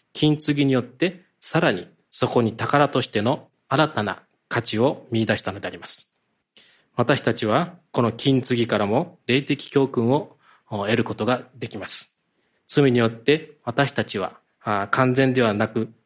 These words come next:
欠けた器となってしまいました。しかし、そのような私たちを、えー、修復師である主は決して見捨てず、修復することによって新たな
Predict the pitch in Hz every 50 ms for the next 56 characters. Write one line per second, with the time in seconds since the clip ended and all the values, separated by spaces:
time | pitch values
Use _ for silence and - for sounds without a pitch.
0 | _ _ - 151 151 160 151 160 156 151 - - - - 117 - - 120 101 95
1 | - 131 135 - _ - 110 107 - _ - 143 - - - - - 107 95 90
2 | 85 85 - - - - - _ _ _ _ _ _ _ _ _ _ _ _ _
3 | _ - - - 135 120 - - - - _ _ _ _ _ - - 131 123 127
4 | 123 123 120 120 113 113 110 113 - 117 104 - - 127 - - - 101 110 147
5 | - - _ _ _ _ _ _ - 110 95 92 92 - - - - 139 151 151
6 | 151 - - 151 - - 131 120 107 98 92 82 - _ _ _ _ _ _ _
7 | _ _ _ _ _ _ _ _ _ _ _ _ _ _ - - - - - 135
8 | 113 95 98 113 - - _ _ _ - - _ _ _ - 131 123 - - _
9 | 170 151 - - - _ - 123 113 - - - 110 98 - - - _ _ _
10 | _ _ _ _ _ _ _ _ _ _ _ - - - 143 151 139 - - 151
11 | - - 139 139 131 - 143 - 156 139 127 117 110 107 - - 123 123 - -
12 | 143 175 165 - - 117 - - -